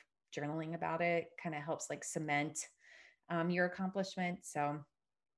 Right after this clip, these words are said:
when I, I've, I have regularly updated my injury journey,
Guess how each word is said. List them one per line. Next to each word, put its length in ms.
when 180
I, 400
I've, 320
I 160
have 500
regularly 720
updated 560
my 160
injury 440
journey, 580